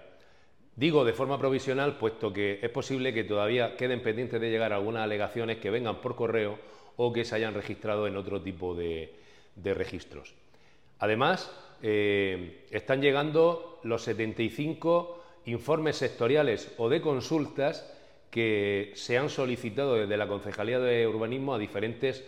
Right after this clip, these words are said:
organismos y administraciones públicas. Ahora, por lo tanto, vienen unos meses de mucho trabajo en la Concejalía de Urbanismo, donde por un lado tienen que estudiar cada una de esas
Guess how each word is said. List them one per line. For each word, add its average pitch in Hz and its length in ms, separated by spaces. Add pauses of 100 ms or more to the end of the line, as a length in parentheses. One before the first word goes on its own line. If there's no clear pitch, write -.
(320)
organismos 120 920 (340)
y 107 140
administraciones 101 720
públicas. 82 500 (580)
Ahora, 139 300
por 151 120
lo 143 100
tanto, 151 300
vienen 135 180
unos 127 240
meses 123 380
de 110 100
mucho 123 380
trabajo 113 320
en 104 60
la 104 100
Concejalía 104 560
de 101 60
Urbanismo, 139 680 (240)
donde 107 220
por 113 160
un 139 120
lado 143 340
tienen 131 360
que - 680
estudiar 120 640
cada 139 300
una 127 300
de 120 80
esas 110 340